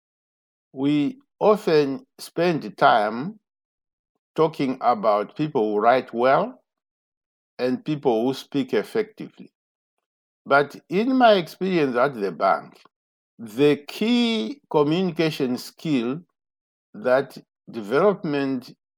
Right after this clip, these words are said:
agents, representatives often miss is listening. We, we pretend to listen, but we don't actually hear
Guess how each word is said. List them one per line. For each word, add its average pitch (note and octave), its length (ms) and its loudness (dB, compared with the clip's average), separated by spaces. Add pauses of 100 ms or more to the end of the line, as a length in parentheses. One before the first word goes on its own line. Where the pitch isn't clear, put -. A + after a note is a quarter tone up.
(160)
agents, C3 540 0
representatives A#2 1160 -4
often A#2+ 560 0
miss D3 480 -4 (760)
is G2+ 180 -10
listening. G2+ 640 -8 (1200)
We, C#3+ 300 -4 (100)
we F3 220 2
pretend G#3 680 0
to G#3+ 60 -2
listen, G3+ 460 -2
but F#3+ 160 2
we G#3+ 140 0
don't A#3 260 4
actually G#3+ 680 0
hear A#3 540 2